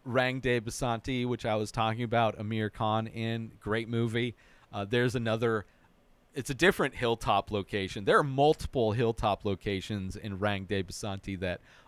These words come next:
are gorgeous, and there is a similar but different type of, like, this great view. This one, it's of the beach, and it's on the hill. There's, like, this old weathered,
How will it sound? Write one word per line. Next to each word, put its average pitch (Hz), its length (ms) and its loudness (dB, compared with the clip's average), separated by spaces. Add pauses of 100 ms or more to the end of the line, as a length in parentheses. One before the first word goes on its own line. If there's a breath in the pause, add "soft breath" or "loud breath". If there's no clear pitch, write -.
are 117 140 6
gorgeous, 107 720 2
and 113 180 -6
there 113 140 0
is 110 120 -2
a 107 120 0
similar 196 600 4
but 131 220 -2
different 127 380 -2
type 107 280 -2
of, 101 220 -2 (360 loud breath)
like, 156 300 4 (140)
this 147 300 2
great 156 440 4
view. 139 520 4
This 202 280 2
one, 190 200 4
it's 139 140 -2
of 156 360 4
the 120 80 4
beach, 127 480 -2 (380 soft breath)
and 165 180 0
it's 165 320 0
on 190 260 6
the 175 120 0
hill. 170 320 2
There's, 123 260 0
like, 127 240 2
this 135 220 0 (100)
old 135 640 4
weathered, 117 720 0